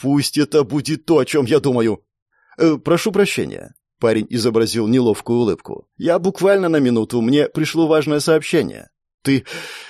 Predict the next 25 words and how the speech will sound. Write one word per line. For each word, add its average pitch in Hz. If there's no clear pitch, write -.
Фея, 107
сжав 107
губы 110
в -
тонкую 110
линию, 151
несколько 165
секунд 156
помолчала, 147
но 113
затем, 117
расслабившись, 127
кивнула. 69
«Я 214
подожду». 147
«У 110
меня 160
есть 196
сто 190
пятьдесят 165
три 156
кристалла 147
из 131
первой 135
зоны 127